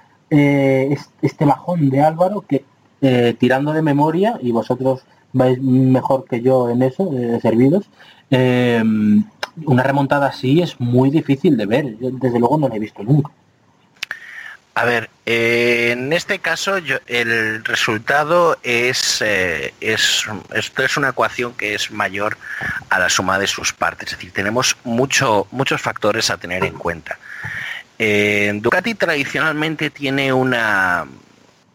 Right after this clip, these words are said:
Speaker 2: vamos a decir, filosofía, por decirlo de alguna manera, con sus motos y equipos oficiales,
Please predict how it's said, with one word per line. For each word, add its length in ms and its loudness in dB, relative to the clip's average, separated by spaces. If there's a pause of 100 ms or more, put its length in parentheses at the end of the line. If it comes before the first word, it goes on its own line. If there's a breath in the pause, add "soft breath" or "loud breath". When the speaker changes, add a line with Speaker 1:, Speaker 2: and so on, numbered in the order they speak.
(240)
Speaker 2:
vamos 240 0
a 60 0
decir, 120 -6
filosofía, 920 -4
por 160 -8
decirlo 240 -2
de 60 0
alguna 160 0
manera, 440 0 (580 loud breath)
con 220 0
sus 640 0
motos 520 -2
y 40 -2
equipos 400 -4
oficiales, 720 -4